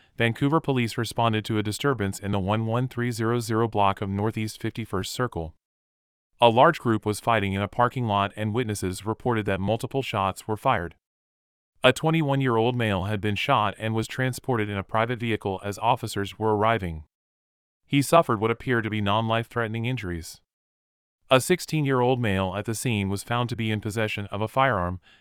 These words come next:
however it was not believed to be the firearm used in the shooting. He was taken into custody and booked into the Clark County Juvenile Detention Center for unlawful possession of a firearm too.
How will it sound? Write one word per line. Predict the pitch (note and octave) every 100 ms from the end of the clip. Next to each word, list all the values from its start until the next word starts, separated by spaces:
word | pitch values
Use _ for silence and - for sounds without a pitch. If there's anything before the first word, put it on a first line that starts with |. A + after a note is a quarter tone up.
| -
however | A2+ A2+ A2+
it |
was | A2 G#2
not | A#2+ C3 C3+
believed | B2+ A2+ G#2+
to | G#2
be |
the | G#2 G2+
firearm | A#2 A2+ G#2 G2+ F#2+
used | G2+ G#2
in | G2
the | G#2+
shooting. | - C3+ G2+ D#2 D2+ _ _ _ _ _ _ _
He | - C#3+
was | D3
taken | - C#3+ C#3+
into | C3+ B2
custody | - B2 - G2 F#2 F#2
and | G#2+
booked | A#2 A#2 -
into | G#2+ G#2+
the | G2
Clark | - A2+ A#2
County | - A#2 A#2+
Juvenile | A#2 A#2 A#2 G#2+
Detention | G#2 - A#2+ - G2+
Center | F#2+ F#2+ F#2+
for | G#2 G2+
unlawful | B2 A#2+ A2+ B2+
possession | A#2+ A#2 G2+ F2+ F#2+ F#2
of | G2+
a | G#2
firearm | A2 A2 F#2+ G2
too. | - D#3 E2